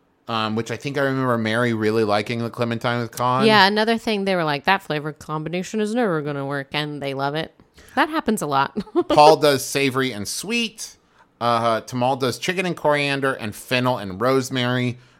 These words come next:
Speaker 1: Matt is star baker and Alvin goes home. Alvin is, is, I think, a good baker who is kind of middle of the pack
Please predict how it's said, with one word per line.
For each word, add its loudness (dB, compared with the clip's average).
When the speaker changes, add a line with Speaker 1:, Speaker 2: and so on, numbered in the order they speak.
Speaker 1:
Matt 0
is -8
star -2
baker -2
and -6
Alvin -2
goes -2
home. -14
Alvin 4
is, -6
is, 2
I 2
think, -4
a -4
good 2
baker 2
who 2
is 0
kind 2
of -2
middle 4
of 0
the -4
pack 2